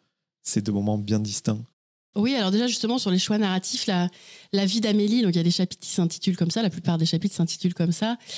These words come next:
Speaker 2: parce que, bah, c'est une, voilà, c'est l'histoire d'Amélie, une histoire à la troisième personne du singulier, euh, une, une intrigue assez classique, hein, d'une, d'une histoire de reconstruction et, voilà, d'une femme qui, après la maladie, tout simplement.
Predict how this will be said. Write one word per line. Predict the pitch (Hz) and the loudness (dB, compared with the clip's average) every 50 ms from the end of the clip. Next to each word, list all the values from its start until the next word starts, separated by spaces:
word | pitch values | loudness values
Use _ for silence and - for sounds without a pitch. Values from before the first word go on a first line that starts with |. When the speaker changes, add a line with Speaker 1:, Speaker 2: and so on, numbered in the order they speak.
| - - - _ | -14 -16 -16 _
Speaker 2:
parce | - 170 160 - | -2 -2 -2 -2
que, | - - 208 | -2 -2 0
bah, | 208 196 | 2 2
c'est | 185 - - | 0 0 2
une, | 196 196 185 175 170 | 2 2 4 4 4
voilà, | 170 170 160 143 156 196 233 | 2 2 2 2 2 0 0
c'est | - - | 0 0
l'histoire | 180 175 170 - 185 170 170 | 0 0 0 0 0 2 2
d'Amélie, | 175 160 160 160 160 160 170 180 196 214 220 220 220 | 2 2 4 4 4 4 4 4 4 4 2 4 4
une | 196 | 2
histoire | 175 165 - 190 175 | 2 0 0 -2 0
à | 165 160 | 0 0
la | 147 | -2
troisième | - - - 165 170 170 160 160 | -2 -2 -2 0 0 2 0 0
personne | - 160 151 - - - 165 170 170 170 156 | 0 -2 -2 -2 0 2 2 4 4 2 2
du | 147 160 | 0 0
singulier, | - - 160 147 147 139 135 143 143 156 180 208 214 214 202 | -2 0 0 0 0 0 0 2 2 2 4 2 2 2 2
euh, | 175 151 143 131 - 165 156 - _ - - - - _ _ _ - | 2 0 0 -2 -6 -8 -10 -12 _ -20 -20 -20 -20 _ _ _ -4
une, | 170 156 147 139 | -2 0 0 -2
une | - - 156 156 143 | 0 0 0 0 0
intrigue | 131 151 - - 180 180 175 | 0 -2 0 0 0 0 2
assez | 151 135 139 - - 196 | 0 0 -2 -2 -6 -6
classique, | - - - - - - 269 262 - | -4 -4 -4 -4 -2 -4 -2 -2 0
hein, | 214 214 214 | 0 0 2
d'une, | 185 165 156 151 151 | 2 2 2 0 0
d'une | 156 160 170 | -2 -2 -2
histoire | 151 151 - 175 170 | -2 -2 -2 -2 0
de | 160 | 0
reconstruction | 156 151 - - 165 - - 175 165 - - - 214 220 214 208 | 0 0 0 -2 -4 -4 -4 -4 -4 -2 0 0 2 2 2 4
et, | 185 175 165 160 156 - _ - - - - - - - _ _ _ | 4 4 2 0 -2 -4 _ -20 -20 -20 -20 -20 -20 -20 _ _ _
voilà, | 139 135 139 190 240 226 | -6 -4 -4 -4 -4 -4
d'une | 175 151 156 139 | -4 -4 -4 -4
femme | - - 170 180 175 | -2 -2 -2 -2 -2
qui, | - - 160 156 160 160 160 156 - - 143 - - - - - - - - - _ _ _ _ _ | -4 -4 -4 -2 -2 -2 -2 -4 -4 -6 -8 -8 -12 -12 -14 -20 -20 -20 -20 -20 _ _ _ _ _
après | - - - - - | -10 -10 -6 -6 -6
la | 135 113 | -6 -6
maladie, | 107 117 - 143 151 185 247 311 | -8 -8 -6 -4 -2 -2 -2 -2
tout | - - - | -6 -8 -8
simplement. | - - - - - 180 208 254 339 | -6 -6 -6 -4 -2 -2 -2 -2 -2